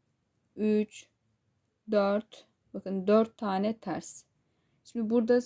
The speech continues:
kalan bir tersimle yanındaki düzümü ikisini sağa doğru birlikte düz olarak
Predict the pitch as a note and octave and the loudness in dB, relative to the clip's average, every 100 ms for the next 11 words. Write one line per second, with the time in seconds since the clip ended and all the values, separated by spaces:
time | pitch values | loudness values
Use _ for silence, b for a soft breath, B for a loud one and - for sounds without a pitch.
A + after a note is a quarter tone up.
0 | - - A3 A3 A3 G#3+ A3+ - A#3+ A3+ | -4 -6 -2 2 2 2 2 0 0 0
1 | A3 A3 G#3+ A3+ A3 A3 G#3 F#3+ - F#3 | 0 0 2 2 2 4 2 0 -4 -2
2 | A3 A3 G3+ G3 - - C4 A#3+ G3+ F#3+ | 0 2 2 0 -4 -6 -6 -4 -4 -2
3 | G#3+ A3 - A3+ G3+ F#3+ F3+ F3+ F3+ G#3+ | -2 -4 -4 -2 0 0 0 0 0 0
4 | G3+ F#3+ - A3 A#3 _ _ _ _ - | 0 -4 -2 -2 -2 _ _ _ _ -6
5 | G#3+ A3 G#3 F#3 G#3 A#3 - | -2 2 2 2 0 -2 -8